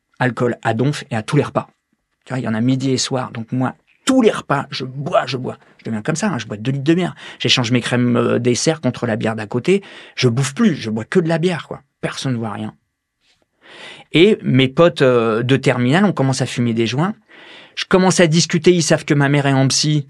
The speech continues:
Je leur fais la liste des médicaments et je vais apprendre dès onze ans le, mes usages des médicaments très, très tôt, quoi. Et c'est la grande époque du Rohypnol, euh, de tous ces médicaments qui, euh, qui font t'envoler, quoi.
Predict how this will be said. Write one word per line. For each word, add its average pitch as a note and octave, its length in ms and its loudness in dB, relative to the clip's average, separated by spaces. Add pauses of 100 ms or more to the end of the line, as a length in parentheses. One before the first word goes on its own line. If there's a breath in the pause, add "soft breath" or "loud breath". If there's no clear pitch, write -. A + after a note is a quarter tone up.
(380)
Je - 140 0
leur C#3 120 4
fais D#3 160 2
la C#3+ 140 6
liste C#3 200 -2
des C3+ 80 4
médicaments B2+ 640 0
et C#3 140 2
je A#2 100 0
vais C#3 120 6
apprendre C#3 440 0
dès E3 240 6
onze D3 240 2
ans G3 220 2
le, B2+ 800 2
mes B2+ 260 0
usages D3 300 2
des C3+ 100 0
médicaments B2+ 460 -4
très, - 300 -6
très E3+ 200 -4
tôt, - 160 -2
quoi. - 220 -8 (240 loud breath)
Et C#3 80 -8
c'est - 180 -4
la G#2+ 100 -10
grande G#2 240 -10
époque G#2+ 280 -8
du A2 120 -12
Rohypnol, A2 960 -10
euh, A2 180 -12
de - 120 -12
tous - 180 -16
ces - 160 -12
médicaments A2+ 560 -10
qui, - 240 -16
euh, - 60 -18 (1800 loud breath)
qui C3 100 -12
font A#2+ 160 -8
t'envoler, B2 380 -6
quoi. B2 200 -12